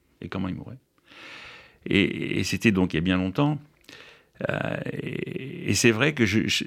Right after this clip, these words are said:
ça m'a beaucoup, beaucoup perturbé parce que je, je, j'avais, je prenais en ch-, je me suis occupé de mon beau-frère et, et rien n'était prévu. C'était en plus une époque où il y avait quasiment pas de morphinique, c'était très compliqué, c'était, euh, à peu près vingt-cinq ans, un peu plus de vingt-cinq ans, hein.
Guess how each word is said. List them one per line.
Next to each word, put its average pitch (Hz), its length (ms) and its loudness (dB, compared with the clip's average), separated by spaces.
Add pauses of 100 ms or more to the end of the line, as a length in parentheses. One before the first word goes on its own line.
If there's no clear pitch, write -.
ça - 380 2
m'a 120 120 4
beaucoup, 143 280 4
beaucoup 123 220 4
perturbé 101 520 4
parce - 160 0
que 92 80 2
je, 85 300 2
je, 87 160 2
j'avais, 90 440 2
je 90 120 -2
prenais 92 260 0
en 90 80 0
ch-, - 180 -8
je 92 60 -4
me 87 240 0
suis - 160 2
occupé 90 280 2
de 80 40 4
mon 80 120 4
beau-frère 143 460 -2 (1040)
et, - 720 2
et 113 60 6
rien 147 160 8
n'était 131 240 6
prévu. 85 340 -2
C'était 95 220 -2
en 107 80 4
plus 113 220 0
une 92 80 6
époque 117 320 4
où - 40 -2
il 82 60 0
y - 20 2
avait 82 140 2
quasiment 104 420 4
pas 90 160 2
de 80 140 -2
morphinique, 85 680 4
c'était 90 220 -4
très - 180 -4
compliqué, 147 640 2
c'était, 95 480 0
euh, - 800 -6
à - 20 -6
peu - 120 -6
près 98 160 -4
vingt-cinq 90 420 -2
ans, 87 100 -2
un 85 60 -8
peu 101 120 -10
plus 123 120 2
de 104 60 2
vingt-cinq 95 340 0
ans, 73 160 -2
hein. 117 80 -4